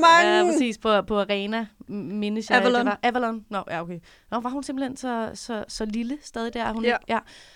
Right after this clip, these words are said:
Speaker 2: Helt sikkert. Øhm, jeg kan huske, jeg stod meget ud i, i venstre side, øh, sådan ret langt forrest, men du ved, der hvor man stadig sådan ikke rigtig kan se noget.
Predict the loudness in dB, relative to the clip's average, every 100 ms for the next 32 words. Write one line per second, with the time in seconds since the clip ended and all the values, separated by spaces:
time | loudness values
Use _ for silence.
0 | _ -14 -12 -10 -8 -4 -4 -4 -2 0
1 | 0 -4 -8 -12 -6 -4 -4 -4 -4 0
2 | 2 4 2 0 -2 -4 -8 -6 -4 -4
3 | -4 -2 -2 -4 -8 -12 -8 -4 -2 -2
4 | -4 -6 -2 -2 -4 -4 -2 -4 -6 -4
5 | -2 -2 -4 -4 -4 -4 -4 -4 -6 -6
6 | -4 -4 -2 -4 -6 -4 -2 -2 -6 -10
7 | -10 -6 -6 -8 -14 -14 -12 -10 -6 -6